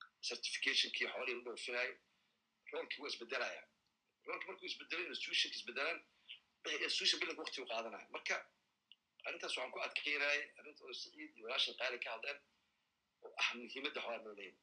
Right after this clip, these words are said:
Walaashan Qaali su'aal ay weydiisay oo ah, dhulkii dhuxusha laga jaray, geedaha laga jaray, waxaa jira annaga mashruucan naga wadnay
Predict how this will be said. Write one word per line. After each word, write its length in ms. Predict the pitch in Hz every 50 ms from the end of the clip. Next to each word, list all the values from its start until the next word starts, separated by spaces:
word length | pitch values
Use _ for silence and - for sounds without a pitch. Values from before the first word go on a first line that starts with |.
| _
Walaashan 400 | - - - - - - 160 143 -
Qaali 220 | - 143 147 139
su'aal 260 | - - 147 143 139 139
ay 80 | 131
weydiisay 360 | 120 117 110 113 - - -
oo 60 | - 139
ah, 100 | 123 - - _ _ _ _ _ _ _ _ _ -
dhulkii 240 | 170 165 - - -
dhuxusha 300 | - - 156 170 - -
laga 160 | - - 147
jaray, 240 | - 123 127 123 123 -
geedaha 260 | - - - 160 151
laga 160 | 120 120 135 120
jaray, 220 | 117 120 127 139 - - _ _ _ _ _ _ _ _ - _ _ _ _ _ _ _ _ _ _ _ _ _ _ _ _ _ _ _ - - - _ _ _
waxaa 200 | - - - - -
jira 120 | - 165 -
annaga 380 | 139 - 170 160 135 - - -
mashruucan 380 | - - - - 143 143 143 139
naga 260 | 147 147 160 170 156 143
wadnay 240 | 143 143 170 175